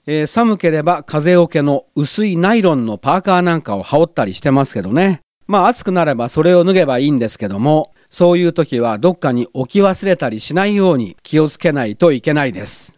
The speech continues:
最近物忘れが多いんで、はい。そうそう、着るものと言いますと、えー、皆さんもニュースでご存知だとは思うんですが、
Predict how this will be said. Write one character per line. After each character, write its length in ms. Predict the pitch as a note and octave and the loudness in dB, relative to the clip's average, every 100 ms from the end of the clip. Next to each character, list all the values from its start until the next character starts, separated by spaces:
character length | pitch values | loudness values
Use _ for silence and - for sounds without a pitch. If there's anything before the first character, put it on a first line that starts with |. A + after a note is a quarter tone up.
| _ | _
最 240 | - E3 | -4 -2
近 260 | D3+ C#3+ C3 | -2 -2 0
物 240 | C#3 D#3+ | 2 2
忘 220 | D#3+ - C3 | 2 0 -2
れ 100 | A#2+ | 0
が 120 | A#2+ | 2
多 120 | C#3+ | 2
い 100 | B2+ | 2
ん 120 | G#2 | -2
で、 180 | F2 E2 | -6 -10
は 180 | - C#3+ | -4 -2
い。 180 | A2 - _ _ _ _ | -2 -8 _ _ _ _
そ 200 | - G#3 | 0 0
う 20 | |
そ 240 | - D#3+ C3 | 2 0 -2
う、 40 | |
着 140 | - | 0
る 120 | F#3 B3 | 2 4
も 100 | A#3 | 4
の 120 | A3 | 2
と 120 | E3 | 0
言 100 | C#3+ | 0
い 60 | B2+ | -2
ま 100 | B2 | -4
す 100 | - | 0
と、 260 | F3+ F#3+ - _ | 2 0 -6 _
え 120 | - C#3 | -4 0
ー、 40 | |
皆 200 | D3+ F3 | 2 2
さ 160 | F3 D#3 | 0 -2
ん 100 | C#3 | 0
も 100 | C3 | 2
ニ 120 | D#3+ | 2
ュ 20 | |
ー 40 | D#3+ | 2
ス 100 | C3 | -2
で 120 | B2+ | -2
ご 120 | C3 | 2
存 240 | D#3 F3 | 2 2
知 60 | D3+ | 2
だ 140 | D#3 | 0
と 100 | C#3+ | 2
は 80 | B2+ | 0
思 280 | B2 E3+ F3 | 2 4 2
う 40 | |
ん 60 | C3+ | 0
で 100 | A2 | -4
す 120 | A2 | -6
が、 300 | G#2+ G2 E2 | -4 -4 -8